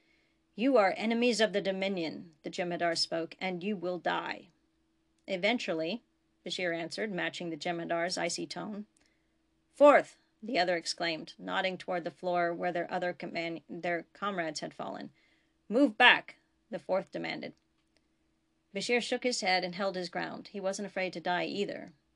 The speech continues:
"No." The fourth's head cocked to one side and narrowed his eyes. "You will stand aside or you will die." "No,"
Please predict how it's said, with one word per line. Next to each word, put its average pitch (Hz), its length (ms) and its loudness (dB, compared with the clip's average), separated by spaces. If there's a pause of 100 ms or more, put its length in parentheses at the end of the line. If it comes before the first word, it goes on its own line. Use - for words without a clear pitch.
(380)
"No." 175 320 -2 (1040)
The 202 80 -8
fourth's 220 320 0
head 226 240 0
cocked 196 320 -2
to 190 100 -6
one 190 240 -4
side 170 400 0
and 175 140 -4
narrowed 175 320 0
his 175 220 -8
eyes. - 340 -6 (320)
"You 247 180 4
will 339 140 2
stand 254 500 4
aside 185 600 2
or 202 160 -4
you 208 240 -4
will 202 260 -2
die." 175 540 -4 (1500)
"No," 202 460 -4